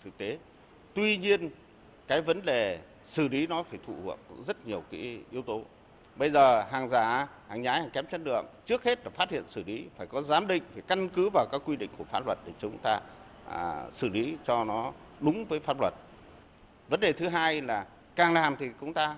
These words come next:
càng phát hiện ra nhiều vấn đề. Cho nên là chúng tôi phải đang thực hiện những cái giải pháp là tuyên truyền cho người dân, tuyên truyền cho doanh nghiệp, làm sao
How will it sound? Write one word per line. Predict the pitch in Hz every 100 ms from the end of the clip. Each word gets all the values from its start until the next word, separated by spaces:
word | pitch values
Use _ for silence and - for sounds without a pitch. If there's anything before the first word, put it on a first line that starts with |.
| -
càng | 139 135
phát | 175
hiện | 175 110
ra | 135 131
nhiều | 127 123
vấn | 139
đề. | 139 98 - - - - - -
Cho | - 175
nên | 175 147
là | 127 101 - - -
chúng | 151 170
tôi | 170 147 139 - - - - - - - - - -
phải | 117 92 98
đang | 123 180 180
thực | 151
hiện | 156 147 - -
những | 117 147
cái | 180
giải | 147 92 -
pháp | 135 113
là | 101
tuyên | 220 233 202
truyền | 175 151 127
cho | 113 135
người | 139 113
dân, | 135 143 123
tuyên | 190 165
truyền | 147 113
cho | 139
doanh | 139
nghiệp, | 131 101 - - - - -
làm | 117 147 143
sao | 175 165 156